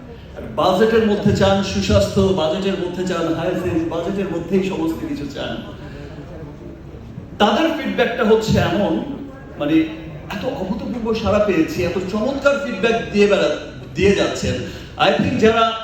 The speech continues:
এখনো টায়ালক্স ব্যবহার করেননি, তারা একবার হলেও টায়ালক্স ব্যবহার করেন।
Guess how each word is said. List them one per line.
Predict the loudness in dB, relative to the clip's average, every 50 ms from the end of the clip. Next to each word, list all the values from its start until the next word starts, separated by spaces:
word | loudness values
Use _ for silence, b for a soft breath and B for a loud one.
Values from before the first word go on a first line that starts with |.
| -10 -10 -8
এখনো | -6 -6 -6 -6 -4 -4 -4 -4 -2 -2
টায়ালক্স | -2 -2 -2 -2 -2 -4 -4 -6 -6 -6
ব্যবহার | -6 -4 -4 -4 -4 -4 -4 -4 -6 -6
করেননি, | -2 0 2 2 2 2 2 0 0 -2 -2 -4 -4 -6 -10 -14 -16 -18 -20 -20 -20 -20 -20 -20 -20 -20 -20 -20 -20 -20 -20 -16 -6 -4
তারা | -2 0 0 0
একবার | 0 0 2 2 2 2 2
হলেও | 2 2 2
টায়ালক্স | 0 0 0 0 0 -2 -2 -4 -4
ব্যবহার | -4 -4 0 0 0 0
করেন। | 2 2 2 2 2 0